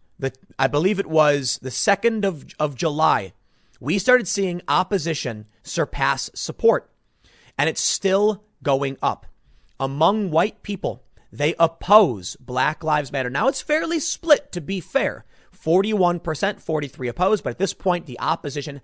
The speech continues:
has reclaimed it. Back in May, op-, white people opposed Black Lives Matter.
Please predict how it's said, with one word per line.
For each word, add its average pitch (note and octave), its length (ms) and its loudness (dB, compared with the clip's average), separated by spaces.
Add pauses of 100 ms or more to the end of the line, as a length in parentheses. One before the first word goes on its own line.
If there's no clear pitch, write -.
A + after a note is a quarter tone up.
(140)
has A#2+ 260 -6
reclaimed D#3 560 -4
it. - 160 -12 (720)
Back D3+ 420 -2 (280)
in C3+ 260 -2
May, D3+ 380 0 (400)
op-, C#3 380 0
white D3+ 240 2
people E3+ 260 0
opposed D3 360 0
Black B2+ 260 -2
Lives B2 220 -2
Matter. E3+ 320 -2